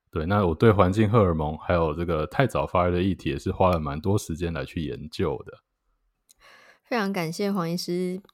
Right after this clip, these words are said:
Speaker 2: 特地在拨空跟我们再做一集，呃，专门讲环境荷尔蒙。其实这一集在很早之前，我跟邱巧凡医师讲这个，呃，性早熟那一集，因为就是我门诊遇到一岁半的小，小妹妹，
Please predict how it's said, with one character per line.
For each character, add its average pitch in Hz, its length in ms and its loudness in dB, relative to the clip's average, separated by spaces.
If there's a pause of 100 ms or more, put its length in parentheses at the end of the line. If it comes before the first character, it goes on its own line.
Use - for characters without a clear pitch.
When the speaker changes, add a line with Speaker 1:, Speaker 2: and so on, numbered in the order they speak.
(100)
Speaker 2:
特 190 200 0
地 185 160 -4
在 175 160 -4
拨 165 200 -6
空 165 380 -6 (340)
跟 190 140 -2
我 175 60 0
们 151 200 -4
再 170 160 -4
做 170 300 -4
一 165 80 -2
集， - 420 -12 (120)
呃， 151 260 -8
专 208 160 0
门 165 260 -2
讲 156 280 -8
环 156 180 -6
境 170 180 -4
荷 175 120 -4
尔 151 160 -8
蒙。 - 120 -14 (360)
其 269 120 -6
实 320 80 -2
这 359 140 -2
一 359 60 0
集 170 200 -4
在 208 460 -2 (180)
很 202 320 -6
早 180 220 0
之 196 180 -6
前， 170 240 -4
我 151 140 -4
跟 175 300 -4
邱 185 120 -4
巧 170 160 -6
凡 151 240 -8
医 165 60 -4
师 160 440 -6
讲 - 360 -10
这 160 100 -8
个， - 440 -10
呃， 180 100 -12
性 190 180 -2
早 160 200 -6
熟 - 400 -10
那 202 100 0
一 226 60 0
集， 160 180 -4
因 170 100 -2
为 196 220 0
就 185 180 -10
是 185 120 -4
我 165 100 -2
门 151 240 -4
诊 156 180 -4
遇 175 140 -2
到 170 180 -2
一 151 80 -4
岁 170 220 -4
半 170 180 -6
的 143 300 -8
小， 151 260 -6 (120)
小 - 200 -8
妹 175 200 -2
妹， 190 280 -10